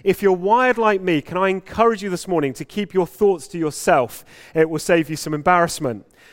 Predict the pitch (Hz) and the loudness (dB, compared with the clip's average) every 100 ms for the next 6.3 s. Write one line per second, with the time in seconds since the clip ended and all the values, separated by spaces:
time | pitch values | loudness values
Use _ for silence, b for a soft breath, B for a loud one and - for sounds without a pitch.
0 | b 226 240 311 302 294 - 247 233 196 | b 0 2 2 0 0 -2 0 2 2
1 | 196 202 190 196 185 180 185 180 175 - | 0 0 0 0 0 2 4 4 2 -2
2 | b b b b - 247 254 233 226 196 | b b b b -2 2 2 2 0 -2
3 | - 123 92 _ _ _ _ _ _ 175 | -2 -6 -8 _ _ _ _ _ _ -2
4 | 202 - 196 185 156 131 - 240 233 214 | -2 0 0 4 4 2 0 2 2 2
5 | 202 185 165 143 151 139 160 143 143 127 | 2 4 4 4 0 0 -2 0 0 0
6 | 131 117 101 | -2 -2 -4